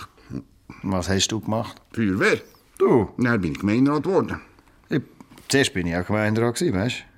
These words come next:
Speaker 1: Welche Partei?
Speaker 2: S V P.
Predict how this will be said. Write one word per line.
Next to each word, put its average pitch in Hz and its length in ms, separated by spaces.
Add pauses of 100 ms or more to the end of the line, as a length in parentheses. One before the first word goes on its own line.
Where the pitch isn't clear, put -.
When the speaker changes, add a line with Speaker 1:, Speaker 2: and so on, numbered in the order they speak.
(720)
Speaker 1:
Welche 123 240
Partei? 135 460 (1000)
Speaker 2:
S 98 260
V 135 220
P. 196 240